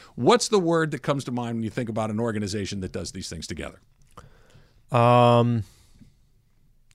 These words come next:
Speaker 2: I'm gonna say idiots is a little too hard.
Speaker 1: <laughs> That's real close to where I was going.
Speaker 2: Um,
Speaker 1: Let, maybe not quite as pointed, but same
Speaker 2: Yeah.
Speaker 1: ballpark.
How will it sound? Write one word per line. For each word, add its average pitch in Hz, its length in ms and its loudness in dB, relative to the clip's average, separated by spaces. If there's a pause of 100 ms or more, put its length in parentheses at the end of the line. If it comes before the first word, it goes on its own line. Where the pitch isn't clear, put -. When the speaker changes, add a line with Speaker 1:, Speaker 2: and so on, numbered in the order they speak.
(960)
Speaker 2:
I'm 143 120 4
gonna 170 180 6
say 117 760 6 (1080)
idiots 180 420 8
is 117 100 4
a 123 60 6
little 120 200 6
too 123 220 4
hard. 113 460 6
Speaker 1:
<laughs> - 60 -14
That's 196 300 2
real 233 280 4
close 240 360 6
to 226 80 4
where 208 120 8
I 196 120 8
was 165 160 -2
going. 117 280 -2 (960)
Speaker 2:
Um, 117 560 8
Speaker 1:
Let, 233 160 8
maybe 214 440 4
not 190 280 0
quite 170 260 2
as 139 100 -2
pointed, 175 440 0
but 123 140 0
same - 240 2
Speaker 2:
Yeah. 123 140 8
Speaker 1:
ballpark. 101 380 0